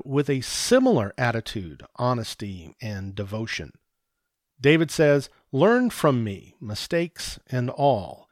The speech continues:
good and bad, to have a heart like God's." The third idea I need to remember is that David also was a vocalizer for God.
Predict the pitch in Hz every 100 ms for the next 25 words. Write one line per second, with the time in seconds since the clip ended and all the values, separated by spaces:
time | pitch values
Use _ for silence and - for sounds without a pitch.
0 | _ 123 147 151 143 139 143 123 101 90
1 | - - _ _ _ _ _ - 110 123
2 | 113 - 139 127 120 113 123 110 - -
3 | - _ _ _ _ _ _ _ _ _
4 | _ _ _ _ _ _ _ _ _ _
5 | 123 123 165 170 139 131 120 123 123 117
6 | 117 117 120 113 113 120 113 120 135 117
7 | 113 117 123 127 120 - 135 139 139 127
8 | 127 - 110 107 92 123 143 - 113 87
9 | 87 98 95 - - 113 101 90 64 -